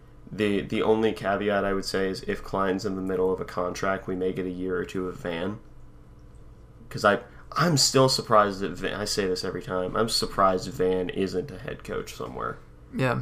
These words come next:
Speaker 2: I'd imagine a lot of it comes down to st-, the staff loyalty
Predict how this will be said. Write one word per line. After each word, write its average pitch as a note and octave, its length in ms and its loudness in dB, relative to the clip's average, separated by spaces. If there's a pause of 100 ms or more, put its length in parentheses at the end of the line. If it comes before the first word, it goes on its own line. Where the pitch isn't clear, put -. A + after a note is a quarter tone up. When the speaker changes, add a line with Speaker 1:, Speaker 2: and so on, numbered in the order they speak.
(120)
Speaker 2:
I'd D#3+ 100 4
imagine A3+ 460 6
a C3 80 0
lot D3 240 6
of D3 120 2
it C3+ 360 4
comes C3+ 240 6
down B2+ 240 2
to B2 420 2
st-, - 540 -6
the A#2+ 340 4
staff B2 420 -2
loyalty B2+ 580 -2